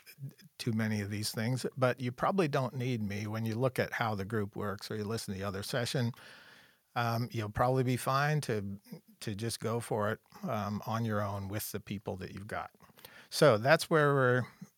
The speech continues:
that's where we're going. That's where I'd like our, our, um, listeners to be thinking. So the conversation that you would use to set one of these groups up if you wanted to,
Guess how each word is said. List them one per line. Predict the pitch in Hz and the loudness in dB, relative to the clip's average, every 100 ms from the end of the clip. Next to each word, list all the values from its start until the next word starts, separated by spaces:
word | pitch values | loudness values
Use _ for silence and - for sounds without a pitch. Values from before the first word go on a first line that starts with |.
| _ _ | _ _
that's | 127 135 - | 0 0 2
where | 117 | 2
we're | 110 | 2
going. | 107 117 135 170 | -2 0 0 0
That's | 127 131 | -2 0
where | 127 | -2
I'd | 110 | 0
like | 117 113 - - | -2 -4 -10 -4
our, | 107 104 104 - | -2 -2 -4 -6
our, | 107 101 101 | -4 -2 -2
um, | 92 92 98 _ _ - - _ _ _ - | -4 -4 -8 _ _ -20 -20 _ _ _ -6
listeners | 123 117 120 104 - | -4 -2 -4 -6 -6
to | 117 101 | -6 -6
be | 104 98 107 - | -6 -8 -10 -14
thinking. | - - 131 110 - - - - - | -20 -6 -4 -4 -10 -16 -20 -20 -8
So | - 170 113 - _ _ - - _ _ _ - - - - - _ _ _ _ | 2 4 4 -2 _ _ -20 -20 _ _ _ -20 -20 -20 -20 -20 _ _ _ _
the | - | -8
conversation | 120 165 220 214 - 147 - | 0 2 2 0 2 2 2
that | 120 | -2
you | 120 120 | 2 2
would | 110 | 2
use | 110 113 117 | 0 0 -2
to | - 110 | -2 -4
set | - 139 | 4 4
one | 139 123 | 4 0
of | 110 | 0
these | 101 | -2
groups | 107 113 104 - | -4 -6 -6 -4
up | 110 - | -4 -4
if | 104 | -6
you | 98 | -6
wanted | 101 95 | -6 -8
to, | 90 | -10